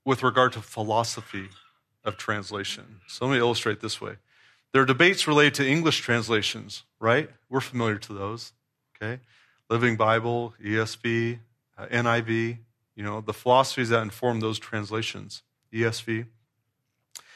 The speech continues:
And they're familiar to most, uh, with regard to the idea of formal or dynamic equivalency and where it's adopted. However, there are additional complications and debates which occur when translating from the English to the local dialect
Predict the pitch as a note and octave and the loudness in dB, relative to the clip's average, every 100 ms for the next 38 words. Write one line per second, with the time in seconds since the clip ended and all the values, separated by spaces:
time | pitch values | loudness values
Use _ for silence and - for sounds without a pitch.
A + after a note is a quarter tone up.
0 | - - D3 D#3+ D#3 D#3 D#3+ - B2+ C3+ | -10 2 4 4 4 6 4 4 2 4
1 | B2 A2+ - - _ A2+ G#2+ A2+ A2+ A#2 | 2 0 -8 -16 _ -2 0 -2 -4 2
2 | B2 - A#2+ A#2+ A#2 A2+ - B2+ C3 C3 | 4 4 4 2 4 2 0 0 2 2
3 | B2+ A#2 A2 G#2+ A2 A2+ A2+ A#2 A#2 - | 2 0 2 2 4 2 0 -4 -14 -6
4 | B2+ A#2 A2 - - G2+ G#2+ _ - - | -4 -2 -4 -6 -8 -8 -8 _ -20 -6
5 | A2+ A2 A2 A2 - G#2 G#2 A2 - G2+ | -2 4 4 4 0 -2 -2 -2 -8 -14
6 | G2 _ _ _ _ _ _ _ _ - | -14 _ _ _ _ _ _ _ _ 2
7 | C#3+ F#3 E3 C#3 C#3 C3 B2+ F3 F3 D#3+ | 6 6 6 6 8 6 6 2 2 0
8 | - B2+ A2+ - B2+ - A#2+ A2+ G#2+ G#2 | 2 2 0 0 2 2 -4 -6 -6 2
9 | B2+ B2+ - A2 - - C3+ B2 A2+ - | 0 0 -6 -6 -6 0 2 2 -2 0
10 | C3+ C3+ C3+ A2+ - - C#3+ D3+ B2+ A#2+ | 0 0 0 -2 -4 2 2 4 -2 0
11 | C3+ A#2 G#2+ - A#2+ A#2 A2+ A#2+ B2+ A2+ | -2 0 -2 -2 -4 -2 0 0 -2 2
12 | G#2+ G#2+ G#2 G2 | 2 2 -4 -10